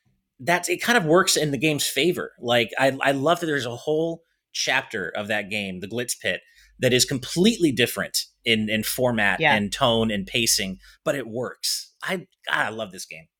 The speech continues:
Speaker 1: Love this game.
Speaker 2: It's actually one of the better, like, there's a lot of R P Gs that do the whole, like, uh, arena fight setting, uh,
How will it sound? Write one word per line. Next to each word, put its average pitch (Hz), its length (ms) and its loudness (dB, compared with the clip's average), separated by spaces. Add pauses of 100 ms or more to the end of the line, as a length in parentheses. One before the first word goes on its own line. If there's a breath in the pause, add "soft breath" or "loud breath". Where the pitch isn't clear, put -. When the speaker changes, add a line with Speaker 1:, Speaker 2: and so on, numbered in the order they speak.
Speaker 1:
Love 143 260 -6
this 98 120 -10
game. - 260 -20
Speaker 2:
It's 202 140 -10
actually 277 300 2
one 233 180 -2
of 220 80 -2
the 202 80 4
better, 170 340 2
like, 170 160 0
there's 226 120 -2
a 185 80 0
lot 156 320 4
of 147 40 -2
R 147 120 -2
P 143 80 -8
Gs 151 180 -6
that 143 80 -6
do 147 100 -4
the 139 80 -4
whole, 139 300 2
like, 131 260 -2 (360)
uh, 127 340 -6 (640 soft breath)
arena 196 380 4
fight 147 360 2 (300)
setting, 131 540 0
uh, 127 220 -6